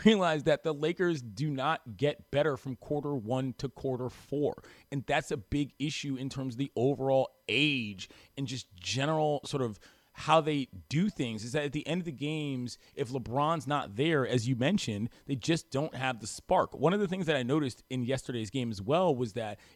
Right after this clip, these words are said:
A D, who's supposed to be the man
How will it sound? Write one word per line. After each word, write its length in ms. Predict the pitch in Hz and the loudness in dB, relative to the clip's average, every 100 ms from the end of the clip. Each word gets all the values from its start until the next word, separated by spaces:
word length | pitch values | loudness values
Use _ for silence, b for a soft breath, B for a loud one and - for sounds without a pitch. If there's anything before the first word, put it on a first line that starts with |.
| - | -2
A 180 | 147 156 | 0 2
D, 420 | 123 160 101 - - | 2 2 2 -4 -4
who's 180 | 131 117 | -2 -2
supposed 440 | - 156 165 - | 4 8 8 4
to 60 | 143 | 0
be 120 | 151 | 2
the 100 | 139 | 4
man 460 | 139 131 131 135 | 2 2 2 0